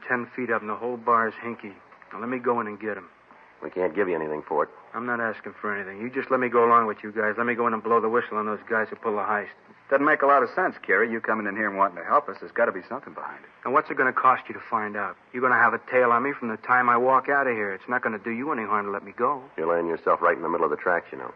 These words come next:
Speaker 1: I know that, but it's worth it to see the expression on their faces when you kick the door in.
Speaker 2: All right, we'll have to check it with the skipper.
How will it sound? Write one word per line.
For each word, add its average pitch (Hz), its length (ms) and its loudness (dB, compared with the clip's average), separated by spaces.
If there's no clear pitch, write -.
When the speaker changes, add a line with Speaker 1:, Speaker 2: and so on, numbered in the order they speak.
Speaker 1:
I 117 140 -8
know 101 260 -4
that, 104 240 -6
but 104 100 -12
it's 101 180 -14
worth 113 280 0
it 101 100 -8
to 95 160 -12
see 110 80 -10
the 101 140 -10
expression 104 520 -4
on 95 60 -6
their 98 200 -10
faces 113 320 -2
when 92 100 -14
you 92 80 -16
kick - 240 -14
the 92 60 -12
door 98 340 -6
in. 85 160 -18
Speaker 2:
All 71 100 -6
right, 82 160 -2
we'll 78 120 -8
have 80 100 -6
to - 80 -14
check 82 200 0
it 76 80 0
with 76 140 -4
the - 60 -18
skipper. - 280 -6